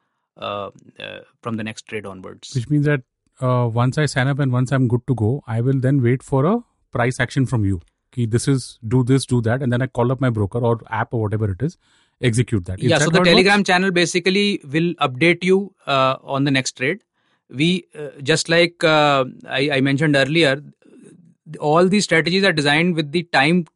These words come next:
Speaker 1: uh, element in mind. We don't want people to sit at the screen for the entire day. So,
Speaker 2: Hmm.
Speaker 1: uh,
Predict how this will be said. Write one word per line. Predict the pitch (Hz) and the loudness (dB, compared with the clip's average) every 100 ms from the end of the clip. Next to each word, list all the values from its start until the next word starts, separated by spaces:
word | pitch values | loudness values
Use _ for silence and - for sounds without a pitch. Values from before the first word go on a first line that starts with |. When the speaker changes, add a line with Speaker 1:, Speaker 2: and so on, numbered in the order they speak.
| _ | _
Speaker 1:
uh, | - 143 | -14 -6
element | 135 135 139 143 160 165 | -4 -2 -2 2 2 2
in | 156 | 2
mind. | 127 113 98 - _ _ _ | 2 0 -4 -14 _ _ _
We | 139 | -2
don't | 160 175 | 2 4
want | 170 175 | 4 4
people | 156 151 170 | 2 0 0
to | 170 | 0
sit | - 156 | -2 0
at | 151 | 0
the | 151 | -2
screen | - 143 151 | -4 -2 -2
for | 151 | 0
the | 151 | 0
entire | 139 123 123 | 0 0 0
day. | 117 - _ | -2 -10 _
So, | 139 190 185 - _ _ _ _ - | 0 0 0 -6 _ _ _ _ -14
Speaker 2:
Hmm. | |
Speaker 1:
uh, | 143 | -14